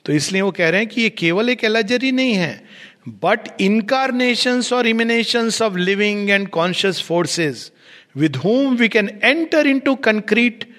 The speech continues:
touch, and they take human bodies in order to help man and show him the way from his mortal state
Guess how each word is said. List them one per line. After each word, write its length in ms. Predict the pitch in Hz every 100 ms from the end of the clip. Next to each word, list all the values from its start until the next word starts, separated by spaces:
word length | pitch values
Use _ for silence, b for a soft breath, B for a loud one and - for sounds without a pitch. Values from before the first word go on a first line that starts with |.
| B B 220
touch, 460 | 208 214 - - - _ _ _ _ _ _ _ _ _ _
and 380 | 156 185 202 196
they 100 | 175 156
take 400 | 170 175 - 139
human 300 | 180 190 185
bodies 640 | 135 151 170 214 240 240 190
in 260 | 185 165 160
order 320 | 139 160 175 180 180
to 60 |
help 260 | 131 156 160 156
man 380 | 147 151 143 127 113 - B B B B -
and 100 | 113
show 360 | - 190 214
him 120 | 240 269
the 120 | 220 180
way 360 | 180 175 180
from 340 | 180 - 151 135
his 160 | 147 107 113
mortal 400 | 151 185 208 180
state 280 | - 156 151